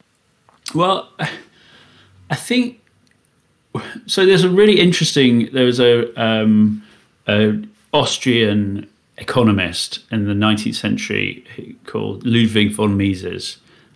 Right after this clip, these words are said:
and he wrote about the idea that in the mind of the consumer,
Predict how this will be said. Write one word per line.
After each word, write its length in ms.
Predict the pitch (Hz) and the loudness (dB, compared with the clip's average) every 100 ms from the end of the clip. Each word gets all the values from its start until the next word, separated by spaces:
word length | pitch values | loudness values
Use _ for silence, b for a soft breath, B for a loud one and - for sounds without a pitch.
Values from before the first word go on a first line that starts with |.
| _ | _
and 140 | 107 | -4
he 580 | 104 139 131 131 131 127 | -2 2 4 4 4 0
wrote 380 | 127 117 113 113 | -2 -2 -2 -4
about 400 | 110 98 98 - | -8 -6 -6 -6
the 180 | 104 98 | -4 0
idea 520 | 101 101 101 98 95 | 0 0 -2 -2 -2
that 400 | 95 90 - - b b b _ _ | -4 -8 -12 -20 b b b _ _
in 220 | 123 107 | 0 4
the 80 | 107 | 6
mind 460 | 104 113 120 127 123 | 6 6 6 6 4
of 140 | 107 | 2
the 80 | 107 | -4
consumer, 880 | - 113 107 - 117 107 92 95 | -2 0 0 0 2 2 0 -8